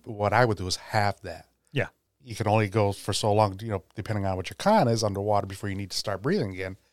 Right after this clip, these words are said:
Speaker 1: And, you know, that's where you can get in
Speaker 2: Or
Speaker 1: trouble.
Speaker 2: even if, even if the breathing has been taken care of, you are still exerting yourself against a constant opposed force.
Speaker 1: Uh, pressure.
Speaker 2: So, b-, pressure, just moving through the water, plain and simple.
Speaker 1: Yep.
Speaker 2: Um, you're moving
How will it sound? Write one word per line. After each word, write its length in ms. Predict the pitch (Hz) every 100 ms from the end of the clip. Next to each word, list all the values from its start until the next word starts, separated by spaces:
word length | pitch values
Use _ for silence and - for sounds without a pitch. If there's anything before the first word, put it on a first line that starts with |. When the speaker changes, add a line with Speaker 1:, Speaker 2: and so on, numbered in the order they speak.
| _ _ _ _ -
Speaker 1:
And, 220 | 104 98 _
you 80 | 143
know, 240 | 113 151 - _ _ _ _
that's 200 | 127 147
where 60 | 135
you 80 | 131
can 160 | 123
get 100 | 123
in 60 | 123
Speaker 2:
Or 80 | -
Speaker 1:
trouble. 140 | 175 175
Speaker 2:
even 160 | 185 190
if, 180 | 170
even 300 | 147 156 156 165
if 140 | -
the 120 | 127
breathing 400 | 113 135 143 135
has 180 | 127 98
been 460 | 113 127 117 107 95 _ _ _ _
taken 280 | - 127 107
care 260 | - 123 98
of, 80 | - _ _ _
you 180 | 135 143
are 40 | 135
still 260 | - 185
exerting 500 | 151 101 123 160 156
yourself 440 | 127 113 - 113 110
against 340 | 107 120 -
a 60 | 104
constant 600 | - 147 139 - 120 - _ _ _ _ _
opposed 460 | 123 - 123 113 -
force. 340 | 113 104 -
Speaker 1:
Uh, 60 | 127
pressure. 400 | - 170 98 -
Speaker 2:
So, 520 | - - 151 139 139
b-, 260 | 156 107 120
pressure, 500 | - 160 - 143 135
just 320 | 107 127 -
moving 400 | 143 180 180 160
through 160 | 170
the 80 | 147
water, 260 | 139 156 143
plain 240 | - 147 131
and 100 | -
simple. 380 | 185 175 - 127
Speaker 1:
Yep. 160 | 170 - _ 123
Speaker 2:
Um, 220 | 117 113
you're 140 | 123
moving 520 | 131 147 151 143 147